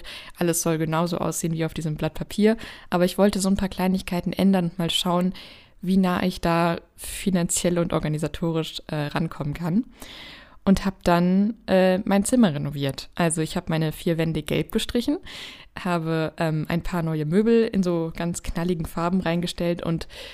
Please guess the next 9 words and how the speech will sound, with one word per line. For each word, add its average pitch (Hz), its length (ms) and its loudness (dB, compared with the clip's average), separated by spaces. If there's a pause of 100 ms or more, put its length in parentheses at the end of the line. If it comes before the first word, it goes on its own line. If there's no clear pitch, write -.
(120)
versucht, 190 460 0
eine 170 280 -2 (300)
gemütliche 202 420 2
Atmosphäre 156 600 -4
herzustellen. - 760 -8 (200)
So 165 160 -4
mit 151 320 -6 (480)
so - 140 -4
einer 160 160 0